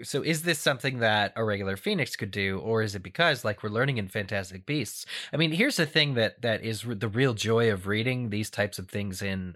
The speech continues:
Order of the Phoenix is because it, it, it could play a part in future Fantastic Beasts films with the Dumbledore and Phoenix connection. Like,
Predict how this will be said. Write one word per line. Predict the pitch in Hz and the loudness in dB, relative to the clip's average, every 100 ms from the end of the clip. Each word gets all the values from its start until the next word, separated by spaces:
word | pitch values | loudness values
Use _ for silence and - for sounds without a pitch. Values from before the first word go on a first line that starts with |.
| - | -6
Order | 104 95 | -4 -4
of | |
the | 92 | 0
Phoenix | 196 202 110 - - - - - - | 2 2 2 -6 -16 -20 -20 -10 0
is | 151 | 2
because | 139 147 156 139 | 2 2 2 4
it, | 147 135 | 2 2
it, | 135 - | -2 -2
it | 123 - _ - | -8 -10 _ -10
could | - 226 190 120 110 - _ _ | 2 4 4 0 -6 -12 _ _
play | - 147 139 | -2 2 4
a | 123 | 2
part | - 160 139 - | 2 4 4 0
in | 120 113 110 107 | -4 -2 -2 -6
future | - 117 - 123 | -6 -4 -2 -4
Fantastic | - 110 - 98 104 | -2 -4 -4 -6 -8
Beasts | 98 98 - | -10 -8 0
films | 233 117 - - - - - - | 0 0 -6 -16 -16 -20 -20 -6
with | 120 117 113 - - - | 0 0 0 -8 -18 -10
the | 110 | 0
Dumbledore | 131 143 135 127 123 123 120 117 113 _ _ | 2 4 2 4 4 6 6 4 0 _ _
and | 104 101 | -6 -6
Phoenix | - 151 151 127 113 - | -4 0 2 0 -2 -8
connection. | - 117 143 196 - 92 92 90 - _ _ _ _ - | -8 -2 0 0 -2 -2 -4 -8 -14 _ _ _ _ -8
Like, | 110 117 101 | -2 -2 -2